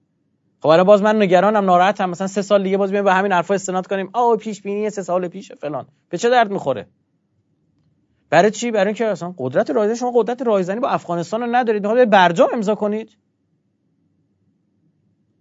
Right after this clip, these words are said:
دولت تمام امریکایی اشرف غنی که مشخصه چه، چه بلایی در درجه اول سر مردم شریف خود افغانستان آورده،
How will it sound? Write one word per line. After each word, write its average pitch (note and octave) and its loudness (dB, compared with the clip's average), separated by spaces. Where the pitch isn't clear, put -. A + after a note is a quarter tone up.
دولت G3 4
تمام F#3 -2
امریکایی F#3 2
اشرف F3+ -2
غنی A3+ -2
که D#3+ -6
مشخصه F3+ 2
چه، A#3 -4
چه B3+ 2
بلایی G#3+ 6
در A3 6
درجه G#3 0
اول A#3 -2
سر A3+ -2
مردم G#3+ -2
شریف G#3+ -6
خود A#3 0
افغانستان G3+ 0
آورده، G3+ -2